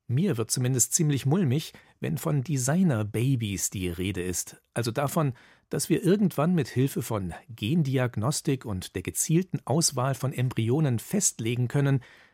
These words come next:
welche Eigenschaften der Nachwuchs einmal haben soll.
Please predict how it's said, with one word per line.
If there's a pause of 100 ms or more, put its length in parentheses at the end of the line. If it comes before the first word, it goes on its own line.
(120)
welche
Eigenschaften
der
Nachwuchs
einmal
haben
soll.